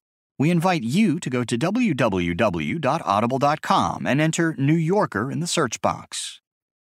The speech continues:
To subscribe to the Comment Podcast, go to W W W dot new yorker dot com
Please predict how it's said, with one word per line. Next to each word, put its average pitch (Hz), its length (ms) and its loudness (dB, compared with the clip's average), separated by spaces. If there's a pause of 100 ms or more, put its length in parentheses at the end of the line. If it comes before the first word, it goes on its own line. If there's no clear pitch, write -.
(540)
To 120 100 -2
subscribe 143 460 2
to 117 80 0
the 107 60 0
Comment 117 360 2
Podcast, 120 560 0
go 101 200 -2
to 98 180 -2
W 156 400 0
W 95 360 0
W 90 440 0
dot 101 260 0
new 104 80 0
yorker 98 380 -2
dot 123 240 0
com 90 420 0